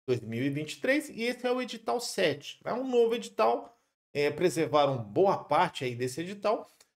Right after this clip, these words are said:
e pontos aqui interessantes para falar novamente, né? Muitos colegas na época não tiveram a oportunidade de se inscrever, né? Como falei,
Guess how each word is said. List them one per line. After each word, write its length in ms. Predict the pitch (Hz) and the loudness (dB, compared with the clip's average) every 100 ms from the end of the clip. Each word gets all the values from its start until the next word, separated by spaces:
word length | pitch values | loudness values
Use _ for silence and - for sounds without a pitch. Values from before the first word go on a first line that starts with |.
| _ 240 | _ -6
e 200 | 247 - - _ _ - | -6 -10 -20 _ _ 4
pontos 340 | 269 262 - | 6 6 2
aqui 220 | 226 - | 0 0
interessantes 640 | 226 226 214 - - 214 220 | 2 4 6 4 4 4 2
para 300 | - 196 202 | 2 4 2
falar 640 | - 220 185 151 170 - | 2 4 6 6 4 0
novamente, 680 | 170 175 202 208 117 104 - | -2 0 2 0 -4 -8 -6
né? 120 | 151 | 0
Muitos 320 | 196 196 220 | 2 2 0
colegas 480 | - 185 151 151 123 | 0 2 4 2 0
na 160 | 170 165 | 0 2
época 320 | 185 226 180 | 0 0 -4
não 280 | 175 202 233 | 0 0 0
tiveram 880 | 226 - 202 147 165 170 190 202 196 _ _ _ - | -2 -6 -8 0 2 4 2 0 -8 _ _ _ -2
a 280 | 160 165 - _ _ - | -2 -2 -6 _ _ 0
oportunidade 960 | 160 165 170 170 147 120 147 180 143 | 0 2 -2 -2 -2 2 4 4 0
de 140 | 143 202 | -6 -8
se 120 | - | -6
inscrever, 720 | 240 - 254 135 185 185 117 | -6 0 0 4 4 4 2
né? 300 | 143 196 - _ _ _ _ _ | -2 -2 -2 _ _ _ _ _
Como 200 | 160 156 | 0 0
falei, 440 | - 165 127 107 | 2 2 2 -4